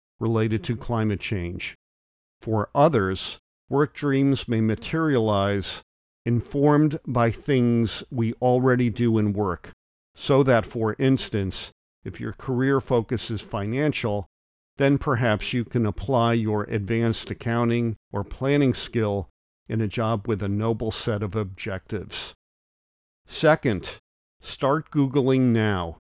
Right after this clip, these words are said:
to see what kinds of companies and organizations are chartered to expressly save the planet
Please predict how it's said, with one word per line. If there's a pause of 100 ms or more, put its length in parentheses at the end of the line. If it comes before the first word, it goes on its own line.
to
see
what
kinds
of
companies
and
organizations (160)
are
chartered (180)
to
expressly
save
the
planet